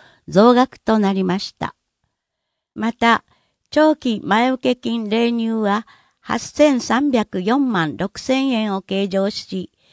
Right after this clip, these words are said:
前年度比二十四万円の減額となりました。以上により、総事業収入は六億七千四百九十九万九千円で、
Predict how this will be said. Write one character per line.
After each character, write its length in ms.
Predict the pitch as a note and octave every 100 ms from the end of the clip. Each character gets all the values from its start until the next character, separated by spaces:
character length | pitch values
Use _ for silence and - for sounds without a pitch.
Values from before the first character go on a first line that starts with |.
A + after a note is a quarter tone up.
| _ _ _ -
前 160 | E3+ B3
年 380 | C#4 C4+ C#4 A#3+
度 120 | A#3+
比 360 | - D3+ - - _ _ _ -
二 180 | A3+ C#4+
十 260 | C#4+ C4+
四 320 | G3 G3 A#3 B3+
万 280 | B3 B3
円 240 | A#3+ A#3+ A#3
の 200 | A3+ -
減 320 | B2+ D#3+ A3 A#3
額 240 | B3 -
と 160 | - G3+
な 120 | F3
り 120 | F#3
ま 160 | F3 F3+
し 200 | - -
た。 220 | B2+ - _ - _ _ _ _ _ _ _ _ _ -
以 140 | A#3+
上 220 | C4 D#4
に 180 | C#4 A3
よ 140 | G#3+
り、 240 | G#3 G3 G3 _ _ _
総 380 | - - C#4 C#4
事 160 | B3
業 240 | B3+ C4+ C4+
収 300 | - C4 B3+
入 180 | G#3+ F#3
は 340 | E3+ D#3+ E3+ - _ _ _
六 400 | F#3+ G3+ - C#4+
億 480 | C4 - - D3+ -
七 300 | - A3 C4
千 340 | B3+ B3+ A3 F#3+
四 200 | A#3 B3+
百 340 | A3 - F3
九 320 | - A#3+ A#3+
十 280 | G#3+ A#3+ A#3
九 300 | - A#3+ A#3
万 300 | G#3 F3 D#3 - _ _
九 220 | - B3
千 340 | B3 B3 A#3+ A#3
円 260 | G#3+ G#3
で、 200 | G3 G3+